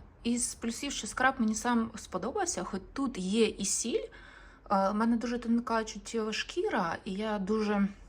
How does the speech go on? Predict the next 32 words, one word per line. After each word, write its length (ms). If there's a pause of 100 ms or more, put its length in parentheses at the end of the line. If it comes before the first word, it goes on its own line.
(140)
скептично 680
до 140
солі 240
відношуся, 640
тому 260
що 160
вона 340
сіль, 300 (320)
ну, 280 (540)
подразнює 520
мою 200
шкіру. 380 (360)
Але, 220
в 80
принципі, 480
тут 220
такого 360
не 140
було. 460 (1160)
М, 640
після 240
нього 220
завжди 220
була 160
гладка 340
шкіра, 320
тому 160
що 120
тут 140
арганова 500
олія 480
була. 280